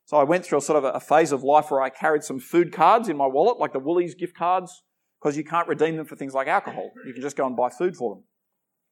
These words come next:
That's not a bad way, instead of just giving out cash. Next time you go to the supermarket, just buy a thirty dollar gift card, stick it in your wallet, and next time you meet someone who says, "Have you got some money?" say, "Actually, I don't have cash." I mean, I, I rarely have cash anyway, partly 'cause my children often, you know,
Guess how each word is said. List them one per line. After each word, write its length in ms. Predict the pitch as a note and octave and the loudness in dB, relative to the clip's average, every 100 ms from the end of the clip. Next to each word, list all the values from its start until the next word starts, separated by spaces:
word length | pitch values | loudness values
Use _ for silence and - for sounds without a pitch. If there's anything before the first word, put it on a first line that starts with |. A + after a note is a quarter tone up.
| _ _ _ - | _ _ _ -18
That's 160 | - | -12
not 60 | B2 | -10
a 40 | |
bad 220 | A#2 C3 | -2 -2
way, 120 | C3+ G#3+ | 0 -2
instead 260 | F3 C#3+ | -2 -4
of 40 | B2+ | -4
just 140 | B2 | -8
giving 180 | C#3 B2+ | -8 -6
out 120 | A#2+ - | -8 -4
cash. 300 | F#3 - - _ _ _ - | -4 -6 -16 _ _ _ -12
Next 140 | E3+ - | -12 -6
time 140 | E3 | -4
you 60 | D3+ | 0
go 80 | |
to 60 | D#3+ | 0
the 40 | |
supermarket, 520 | C3 F3 D#3+ F3 F#3 A3+ | 0 -6 0 -2 -2 -8
just 160 | F3+ | -2
buy 140 | C#3+ C3+ | 0 0
a 20 | |
thirty 240 | G3 G3+ | 0 -2
dollar 180 | E3+ D3 | 0 -2
gift 220 | D#3 F3 | -4 -6
card, 320 | F#3 B3+ A#3+ | -2 -2 -4
stick 160 | - D#3 | -10 -12
it 80 | D3 | -10
in 80 | C3 | -6
your 80 | |
wallet, 260 | C#3 G3 C#4+ - _ _ _ - | -2 0 0 -2 _ _ _ -6
and 180 | D3+ - | -6 -2
next 180 | E3+ - | -4 2
time 220 | F3+ E3+ | 0 2
you 40 | |
meet 200 | D3 F#3 | -2 -2
someone 240 | F#3 E3+ D#3 | -2 -2 -2
who 100 | D#3 | -4
says, 340 | E3 F3 E3 - | -2 -4 -4 -10
"Have 100 | D3+ | -2
you 60 | |
got 160 | D#3 E3 | -2 -2
some 140 | C#3 | -4
money?" 280 | C#3+ A3+ D#4+ - _ | -2 -2 -4 -10 _
say, 120 | - C#3 | -2 0
"Actually, 260 | D#3 D#3 | 2 2
I 60 | C#3+ | 4
don't 200 | D3+ G#3 | 4 4
have 200 | D#3+ - | 2 0
cash." 300 | - A#3 - - _ _ - | 0 0 0 -14 _ _ -10
I 60 | |
mean, 80 | C#3+ | -2
I, 140 | D#3 - | -2 0
I 80 | C#3 | 0
rarely 260 | C3+ D3 C3+ | 2 0 0
have 180 | C3+ - | -6 -4
cash 220 | C#3 C#3+ | -4 -4
anyway, 240 | C#3+ B2+ | -4 -4
partly 300 | C3+ C#3 B2+ | -2 -4 -4
'cause 160 | C3 A#2+ | -6 -6
my 140 | B2 | -6
children 360 | - D#3+ C#3+ A#2+ | -6 -6 -4 -6
often, 420 | A#2 A#2 A2 - - | -8 -10 -12 -16 -12
you 100 | A#2 | -10
know, 140 | A2+ | -10